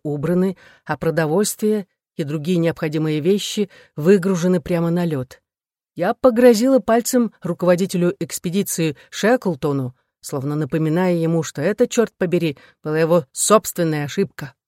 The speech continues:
Когда я, наконец, вышла из кафе и уже собиралась перейти на ту сторону шестьдесят девятой улицы и двинуться в сторону Третьей авеню,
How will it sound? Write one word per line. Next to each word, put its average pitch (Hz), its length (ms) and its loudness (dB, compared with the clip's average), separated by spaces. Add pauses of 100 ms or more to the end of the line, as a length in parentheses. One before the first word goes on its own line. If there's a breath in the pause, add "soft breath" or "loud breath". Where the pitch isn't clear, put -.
(500)
Когда 262 300 4
я, 294 180 6
наконец, 262 500 2
вышла 202 320 -2
из 180 160 -4
кафе 262 420 -2
и - 120 -8
уже 160 180 -2
собиралась 190 560 0 (220 soft breath)
перейти 196 400 -2
на 185 120 2
ту 196 160 -4
сторону 185 540 0 (160 soft breath)
шестьдесят 170 500 -2
девятой 156 360 -2
улицы 262 420 -2
и 170 180 -2
двинуться 151 480 -4
в - 60 -8
сторону 147 440 -2 (200 soft breath)
Третьей 151 380 -2
авеню, 139 400 0